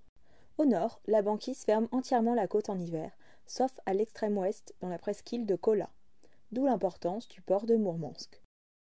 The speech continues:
De puissants fleuves se perdent dans l'assise inextricable, la Dvina septentrionale, l'Ob, le Ledintsé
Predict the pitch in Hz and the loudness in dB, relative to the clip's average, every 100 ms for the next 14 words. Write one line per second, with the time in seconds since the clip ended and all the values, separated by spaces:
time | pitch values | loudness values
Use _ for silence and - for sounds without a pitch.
0 | - - - - - 190 262 277 214 - | -20 -20 -20 -20 -2 -2 -2 -4 -6 -2
1 | 180 226 - - 190 214 233 196 180 185 | -2 -2 -4 -6 -2 -2 -2 -2 -2 -2
2 | 233 240 202 - - 165 160 156 175 - | -4 -2 -4 -6 -8 -6 -6 -6 -12 -20
3 | - - - - 160 185 185 175 170 - | -20 -20 -8 -4 -4 -2 -2 -2 -4 -6
4 | 156 165 160 220 254 262 - - - - | -12 -8 -4 -4 -4 -6 -10 -20 -20 -2
5 | 196 233 233 - - - 180 175 170 175 | 2 2 0 -10 -8 0 2 2 -2 -4
6 | - 226 | -2 -4